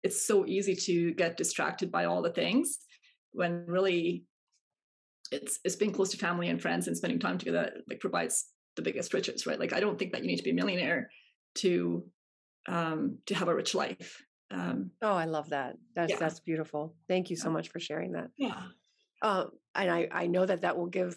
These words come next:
Speaker 2: our audience great benefit, that the things that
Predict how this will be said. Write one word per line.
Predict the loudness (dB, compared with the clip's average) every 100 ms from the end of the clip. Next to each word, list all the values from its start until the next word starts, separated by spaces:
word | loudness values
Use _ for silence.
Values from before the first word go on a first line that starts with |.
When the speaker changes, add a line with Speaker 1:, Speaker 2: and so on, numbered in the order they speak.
| -4
Speaker 2:
our | 0 2
audience | 4 2 2 0
great | 2 2 2
benefit, | 0 0 0 0 0
that | -2
the | -4
things | 0 4 4 4
that | 0